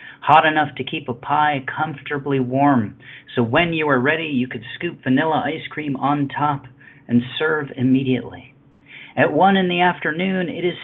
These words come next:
six hundred degrees, hot enough to cook a family of four, though certain laws request you don't. At four in the afternoon, most of the Earth's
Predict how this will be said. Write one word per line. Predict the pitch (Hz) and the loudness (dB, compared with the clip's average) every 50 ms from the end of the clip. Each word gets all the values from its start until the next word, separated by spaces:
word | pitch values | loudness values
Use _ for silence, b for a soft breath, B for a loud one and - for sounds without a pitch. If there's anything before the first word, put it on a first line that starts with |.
| - - | -6 -4
six | 190 185 185 - - | -4 -4 -4 -6 -10
hundred | - - 156 170 180 185 185 175 170 175 151 147 | -8 -6 -4 -2 0 0 0 -2 -2 -6 -6 -8
degrees, | 143 151 143 156 160 165 175 175 165 156 131 110 113 - - - B B B B B B B | -10 -10 -8 -6 -6 -4 -4 -4 -2 -4 -4 -4 -4 -10 -16 -20 B B B B B B B
hot | - - 175 190 190 | 4 6 8 8 8
enough | 185 180 170 135 127 - | 6 4 2 0 -4 -8
to | 143 | -10
cook | 131 - - 185 185 180 | -10 -4 -4 -4 -2 -2
a | 156 127 - | -6 -6 -2
family | - 165 175 180 180 180 170 165 160 | -2 -2 0 0 -2 -2 -4 -4 -4
of | 123 131 123 - - | -6 -6 -8 -8 -6
four, | - 170 180 185 185 175 156 127 117 B B B B B - | 2 4 6 6 6 4 2 -2 -4 B B B B B -4
though | 127 139 131 - - | -2 -2 -2 -2 0
certain | - 180 190 139 143 151 156 143 | 0 0 0 0 -4 -8 -6 -2
laws | 139 139 151 165 165 160 160 143 - | 0 2 2 2 0 -2 -4 -8 -8
request | 151 131 131 - - - 165 170 170 - - - - - - | -8 -10 -10 -8 -6 -2 -2 -2 -2 -2 -8 -14 -20 -20 -10
you | - 131 143 147 | -6 -6 -4 -4
don't. | 135 123 147 147 147 135 117 - - - - - - _ _ _ _ _ _ _ B B B B B B B | -2 0 2 2 4 2 0 0 -6 -12 -18 -20 -20 _ _ _ _ _ _ _ B B B B B B B
At | 131 160 - - - | -4 -4 -4 -4 0
four | - 208 214 214 208 208 202 | 2 4 6 6 6 6 4
in | 180 180 185 | 2 -2 -4
the | 175 180 | -4 -2
afternoon, | 185 190 196 196 - - 175 165 175 185 202 202 202 190 185 175 151 B B B B | -2 -2 -2 -2 -4 -6 -6 -4 -2 -2 0 0 0 -2 -2 -6 -8 B B B B
most | 117 127 175 196 202 185 - - - | 0 0 2 2 2 0 0 -4 -6
of | 185 156 - | -8 -6 -6
the | 180 190 | -8 -4
Earth's | 175 190 196 190 | -2 -2 -2 -4